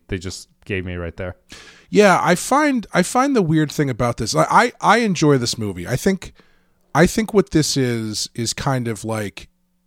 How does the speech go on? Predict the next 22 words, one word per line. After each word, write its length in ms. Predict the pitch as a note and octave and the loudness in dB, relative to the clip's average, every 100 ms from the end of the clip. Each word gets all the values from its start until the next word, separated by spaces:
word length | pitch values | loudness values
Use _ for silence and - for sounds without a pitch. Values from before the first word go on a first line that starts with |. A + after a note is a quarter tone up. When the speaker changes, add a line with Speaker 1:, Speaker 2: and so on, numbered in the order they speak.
| - | -10
Speaker 2:
i-, 40 | |
if 340 | B2 B2 B2+ C3+ | -8 -6 -6 -6
you, 200 | C3+ C3 | -6 -6
if 180 | C3+ - | -10 -8
you 240 | C3+ A#2+ | -8 -8
forget 420 | - - D3 F3 | -12 -12 -4 0
about 220 | E3+ D3+ - | 0 0 -2
part 240 | C3 A#2 | -2 -2
two 160 | - A2 | -6 -8
for 140 | G#2 | -8
a 60 | G2 | -10
second, 340 | G2 F#2 F2+ _ _ _ _ _ _ - | -12 -12 -16 _ _ _ _ _ _ -16
this 340 | A#2+ D#3+ G#3 | 2 4 4
is 400 | - E3+ E3 D3+ - | 4 4 4 0 -2
to 680 | D3+ C3+ B2 A#2 A2 G2+ - - _ - - - _ _ _ _ | 0 0 0 -4 -6 -10 -14 -20 _ -20 -20 -20 _ _ _ _
part 280 | - C#3+ B2+ | 0 2 2
one 420 | A#2 B2 C3 C#3 - _ _ _ | 0 0 0 -4 -8 _ _ _
what 300 | A2 A#2+ A#2+ - | -4 -2 -2 -4
Aliens 540 | B2+ B2+ C3 C3 B2+ | -2 -2 -2 -4 -6
is 280 | - C3 B2 | -6 -6 -6
to 160 | - - | -8 -6
Alien 440 | A#2+ C#3+ D#3+ F3 | -4 -2 0 -2